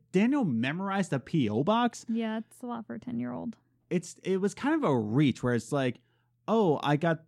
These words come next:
Speaker 1: this ten-year-old from this wheat camp, so I brought him with me,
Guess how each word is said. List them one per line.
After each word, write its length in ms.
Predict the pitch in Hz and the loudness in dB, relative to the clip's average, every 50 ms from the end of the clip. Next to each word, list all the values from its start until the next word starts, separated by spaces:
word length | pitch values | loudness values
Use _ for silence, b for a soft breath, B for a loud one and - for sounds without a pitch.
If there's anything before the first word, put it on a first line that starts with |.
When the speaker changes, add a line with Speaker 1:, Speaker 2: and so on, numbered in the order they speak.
| _ _ - | _ _ 2
Speaker 1:
this 260 | 170 165 151 - - - _ _ _ _ _ _ _ _ _ _ _ - | 2 2 2 2 -4 -18 _ _ _ _ _ _ _ _ _ _ _ 0
ten-year-old 680 | - 175 220 226 226 190 156 131 120 117 113 101 - | 2 4 6 6 8 6 6 6 6 4 4 2 -2
from 380 | - - - 147 147 143 139 135 | -6 0 2 4 6 6 8 8
this 200 | 135 131 - - | 6 6 2 0
wheat 340 | 120 113 123 170 226 247 233 - - - - - 110 - | 0 2 4 6 6 4 2 0 -8 -16 -16 -16 -16 -2
camp, 340 | - 127 113 107 107 101 - | 2 4 4 4 4 2 0
so 360 | - - 147 131 123 120 117 | -2 0 2 2 4 2 2
I 160 | - 131 160 | 2 2 2
brought 240 | 170 165 175 160 147 | 4 4 4 6 8
him 120 | 127 117 120 | 8 8 8
with 260 | 156 202 226 - - | 8 6 4 6 6
me, 280 | 135 123 123 113 117 | 8 8 8 8 6